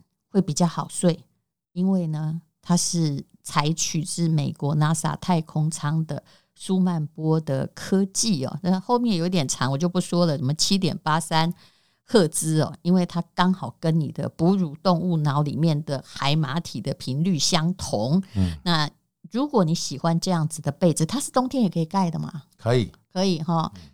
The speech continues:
Speaker 1: 那你可以试试看。那么郭老板要不要提供那个，呃，你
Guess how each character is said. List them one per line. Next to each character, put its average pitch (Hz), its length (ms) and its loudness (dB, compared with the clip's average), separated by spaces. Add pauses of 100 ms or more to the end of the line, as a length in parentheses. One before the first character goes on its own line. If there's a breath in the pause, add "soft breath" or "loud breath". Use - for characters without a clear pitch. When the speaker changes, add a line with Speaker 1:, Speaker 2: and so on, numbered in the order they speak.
Speaker 1:
那 196 200 4 (140)
你 165 120 0
可 160 140 -2
以 208 80 4
试 190 220 0
试 170 260 0
看。 - 440 -2
那 180 100 -6
么 175 260 2 (240 soft breath)
郭 254 140 -2
老 262 100 4
板 185 160 0
要 220 140 2
不 208 80 -2
要 202 160 2 (420)
提 185 240 -2
供 208 300 0
那 214 80 2
个， 170 420 -2 (380 soft breath)
呃， 170 220 0
你 160 540 0